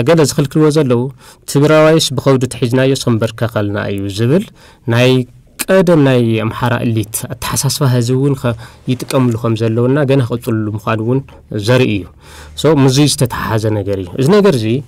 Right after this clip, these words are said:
እ፣ ሕብል ኣብነት ራያ ቆቦ፣ እ፣ ኣላማጣ መኾኒ ብኣዴን ወሲዱ ወይ ከዓ እንቶም ናይ ኣምሓራ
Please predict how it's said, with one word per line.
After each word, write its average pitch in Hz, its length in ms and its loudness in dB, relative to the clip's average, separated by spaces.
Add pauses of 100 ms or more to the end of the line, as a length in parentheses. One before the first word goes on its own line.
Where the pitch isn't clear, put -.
(560)
እ፣ 113 120 -2 (320)
ሕብል 190 260 4
ኣብነት 120 400 2
ራያ 131 240 4 (100)
ቆቦ፣ 135 240 -2 (640)
እ፣ 120 140 -2 (100)
ኣላማጣ 123 480 4 (100)
መኾኒ 117 380 2 (460)
ብኣዴን 131 440 0
ወሲዱ 113 340 -2 (480)
ወይ 113 120 -2
ከዓ 101 160 -6 (100)
እንቶም 101 400 -4
ናይ 117 140 2
ኣምሓራ 113 340 -2